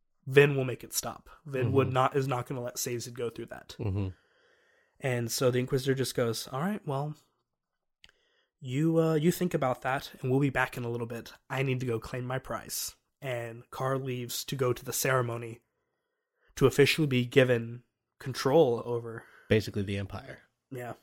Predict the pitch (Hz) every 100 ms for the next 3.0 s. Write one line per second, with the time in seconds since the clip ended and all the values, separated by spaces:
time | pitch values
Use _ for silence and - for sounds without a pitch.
0 | _ _ 139 - 135 139 113 _ _ _
1 | _ _ _ _ _ _ _ _ _ _
2 | _ _ _ _ _ 143 135 127 123